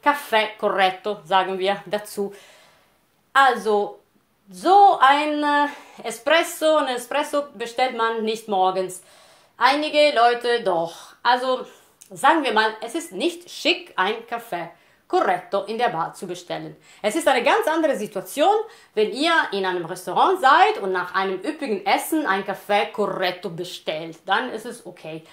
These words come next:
Aber in einer Bar würde ich es lassen, ne? Das ist, äh, keine Sache für Ladies oder Gentlemen. Okay? Fantastico. Aber das ist nicht die Situation,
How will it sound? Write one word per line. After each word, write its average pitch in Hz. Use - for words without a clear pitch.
Aber 277
in 269
einer 240
Bar 247
würde 202
ich 208
es 185
lassen, 160
ne? 220
Das 214
ist, -
äh, 202
keine 294
Sache 226
für 220
Ladies 185
oder 170
Gentlemen. 156
Okay? 240
Fantastico. -
Aber 233
das 359
ist 381
nicht 370
die 285
Situation, 240